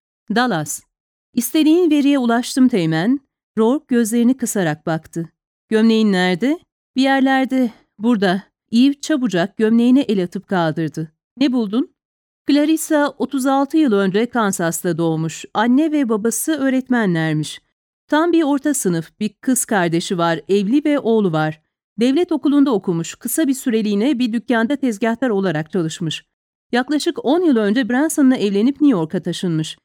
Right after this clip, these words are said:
Sanırım bunların tamamını biliyorsun." "Ben bunun altında ne olduğunu öğrenmek istiyorum." "Ben de öyle düşünmüştüm." Onun adına olan kayıtlara bakarak ailesinin gerçekten otuz altı yıl önce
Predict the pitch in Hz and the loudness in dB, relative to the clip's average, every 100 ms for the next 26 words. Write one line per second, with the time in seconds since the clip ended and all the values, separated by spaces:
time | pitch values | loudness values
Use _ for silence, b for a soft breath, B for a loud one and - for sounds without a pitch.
0 | _ - 277 294 285 285 - 202 247 277 | _ 0 2 4 4 2 0 0 2 4
1 | 277 277 254 254 247 311 330 254 180 156 | 4 4 2 4 4 4 4 2 2 0
2 | - 165 175 _ _ _ _ _ 262 294 | -2 -6 -8 _ _ _ _ _ 0 4
3 | 311 285 185 247 311 339 311 302 302 285 | 4 2 0 2 4 4 2 2 4 4
4 | 320 285 311 311 226 214 190 185 185 180 | 4 4 4 2 2 0 2 2 0 0
5 | 185 190 - 190 175 160 175 _ _ _ | -2 -6 -4 0 0 0 -4 _ _ _
6 | _ _ 247 294 311 330 - _ 214 262 | _ _ 0 2 2 0 -2 _ 0 0
7 | 311 202 - 190 165 175 - 175 170 180 | 0 -2 -2 -2 -2 -4 -6 -6 -6 -8
8 | _ _ _ _ 262 285 392 - 240 269 | _ _ _ _ 0 2 2 0 0 2
9 | 302 311 240 240 247 233 226 - 214 208 | 2 2 2 2 2 2 0 0 0 0
10 | 175 170 175 196 - 196 220 247 269 - | -2 -2 -2 -2 0 -2 0 -2 -2 0
11 | 254 285 214 247 311 214 185 175 180 190 | 2 2 2 0 0 -2 -2 -2 0 -2
12 | - - 233 240 254 294 311 190 180 160 | -4 -4 0 0 0 2 2 2 0 0
13 | 185 | -2